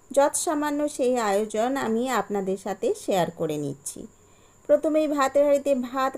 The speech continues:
বসিয়ে দিয়েছি, ফুটে গিয়েছে, আর এখানে গোল গোল করে আলু ভাজা কেটে রেখেছি, যেটা পরে আমি ভাজা করব, আপনাদের দেখিয়ে নেব। আর এইখানে দেখুন, আলু দু টুকরো করে কেটেছি, প্রতিটা আলুকে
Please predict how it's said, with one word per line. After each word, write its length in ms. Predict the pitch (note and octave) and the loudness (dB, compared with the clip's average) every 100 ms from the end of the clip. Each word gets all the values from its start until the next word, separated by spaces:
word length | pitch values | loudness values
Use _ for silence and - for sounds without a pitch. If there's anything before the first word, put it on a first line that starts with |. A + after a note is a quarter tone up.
| - | -2
বসিয়ে 320 | C4+ C#4 C#4 | -2 -2 -4
দিয়েছি, 400 | C4+ C#4 C#4 D4 | -2 -2 -2 -6
ফুটে 320 | - B3+ C4 | -4 -2 -2
গিয়েছে, 480 | B3 C#4 C#4+ D#4+ F4 | -2 -2 -2 -2 0
আর 220 | C#4+ B3+ | 0 2
এখানে 360 | A#3+ B3+ A#3+ A3+ | 0 0 -4 -2
গোল 280 | A3 A3+ | 0 0
গোল 220 | A3 A#3 A3+ | 2 0 2
করে 240 | A#3+ A#3+ | 0 2
আলু 260 | A3 A3 A#3+ | 0 0 0
ভাজা 280 | B3 A#3+ | 0 -2
কেটে 280 | A#3+ B3 B3+ | -2 -4 -2
রেখেছি, 520 | B3 B3+ C4+ C4 D#4+ C5 - - _ | -2 0 -2 -2 0 -2 -4 -20 _
যেটা 240 | A#3 B3 A#3 | -2 2 2
পরে 400 | A3+ G3 F3+ F#3 | 2 2 2 2
আমি 260 | F3+ A#3+ B4+ | 0 0 0
ভাজা 300 | D4+ F#3+ E3 | 0 2 0
করব, 440 | E3 F3+ F3 A4+ B4+ | 0 -2 2 2 2
আপনাদের 460 | - A3 F#3+ F3+ | 2 0 0 -2
দেখিয়ে 360 | D#3+ D#3+ - E3+ | -2 -4 -4 -4
নেব। 320 | D#3+ D#3 E3 G#3+ _ _ - - _ | -4 -6 -10 -12 _ _ -20 -20 _
আর 200 | C#4+ D4+ | 2 4
এইখানে 380 | D4+ C#4+ D#4 D4 | 2 0 -2 -2
দেখুন, 520 | C4+ C#4+ - D#4 G#4 - _ _ _ _ _ - | -4 -4 0 0 0 -6 _ _ _ _ _ 4
আলু 540 | C4 C4 D4+ D#4 B4 G#4+ | 6 6 4 2 2 0
দু 220 | A3 C#4 | -2 0
টুকরো 340 | C#4+ C4+ C4+ | 0 2 4
করে 260 | C4+ C#4+ D4 - | 6 4 4 2
কেটেছি, 460 | C4 B3 B3+ - | 0 2 0 -4
প্রতিটা 540 | C4 B3+ B3 B3 B3+ A3+ | 2 0 0 -2 0 2
আলুকে 460 | A3+ A3+ C#4 F4 | 0 -2 0 -2